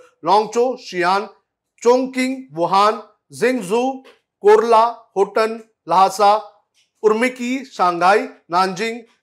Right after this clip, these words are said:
शिंजुआंग तक पहुंच चुका है। यहां पिछले तीन दिनों से लोग सरकार के खिलाफ लगातार नारेबाजी कर रहे हैं।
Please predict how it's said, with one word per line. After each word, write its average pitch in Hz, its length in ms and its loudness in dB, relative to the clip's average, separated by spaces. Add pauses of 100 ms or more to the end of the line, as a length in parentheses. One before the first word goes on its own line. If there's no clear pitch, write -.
(140)
शिंजुआंग 247 580 0 (300)
तक 196 220 -2 (220)
पहुंच 151 200 -6
चुका 143 300 -8
है। 131 220 -10 (400)
यहां 240 200 4
पिछले 233 460 0
तीन 208 440 -10
दिनों 175 260 -6
से 180 200 -8
लोग 170 240 -6
सरकार 165 420 -4
के 170 140 -14
खिलाफ 151 500 -6 (380)
लगातार 160 460 0
नारेबाजी 135 720 -12
कर 131 200 -18
रहे 143 160 -16
हैं। 147 220 -10